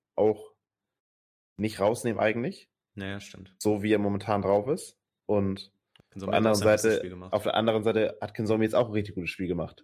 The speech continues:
Speaker 2: Ja.
Speaker 1: So, und jetzt hast du da einen Tommy Doyle und einen Reis, die du auch beide geholt hast, wo du,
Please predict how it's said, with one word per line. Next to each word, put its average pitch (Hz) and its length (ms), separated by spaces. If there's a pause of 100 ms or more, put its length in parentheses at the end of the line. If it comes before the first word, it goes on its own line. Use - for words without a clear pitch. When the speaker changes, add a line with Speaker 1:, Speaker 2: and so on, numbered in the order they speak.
(160)
Speaker 2:
Ja. 101 320 (160)
Speaker 1:
So, 87 100
und 82 80
jetzt 87 120
hast 104 160
du 107 60
da 104 80
einen 101 100
Tommy 101 220
Doyle 107 440 (120)
und - 160
einen 95 80
Reis, 92 520 (360)
die 101 80
du 92 80
auch 95 200
beide 107 200
geholt 110 240
hast, 107 180
wo 98 60
du, 101 260